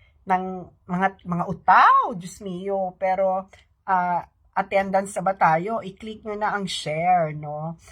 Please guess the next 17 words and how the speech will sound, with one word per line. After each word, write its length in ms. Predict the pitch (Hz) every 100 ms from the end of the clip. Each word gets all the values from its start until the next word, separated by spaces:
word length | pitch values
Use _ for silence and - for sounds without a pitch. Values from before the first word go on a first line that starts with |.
| - _
Kasi 320 | 202 202 254
ito 160 | 233 233
na 80 |
naman 240 | 226 214 202
mga 240 | 196 190
kaipokrituhan 1040 | 190 185 - 160 156 160 151 - 143 139 139 143 147 _ - -
ng 120 | 180 180
mga 220 | 180 180 -
tao. 480 | 156 131 135 139 147 - - - - 233
Okay. 400 | - 220 165 - _ _ -
So, 240 | - 302 302 294
alam 320 | 269 294 302
nyo 80 | 311
naman 640 | 285 247 214 208 202 202
na 80 | 202
si, 240 | 196 240 214 220 220 214 214 208 -
um, 640 | 185 196 202 202 196 190